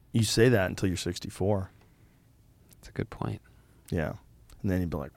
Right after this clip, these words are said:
Speaker 1: "Fuck." And then you see this, like,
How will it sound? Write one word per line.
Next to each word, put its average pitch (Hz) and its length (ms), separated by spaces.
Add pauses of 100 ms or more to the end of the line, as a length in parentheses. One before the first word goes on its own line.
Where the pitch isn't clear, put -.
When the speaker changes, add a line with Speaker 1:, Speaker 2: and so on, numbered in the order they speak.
(160)
Speaker 1:
"Fuck." - 380 (640)
And 117 80
then 104 80
you 98 80
see 92 360 (320)
this, 123 240
like, 117 280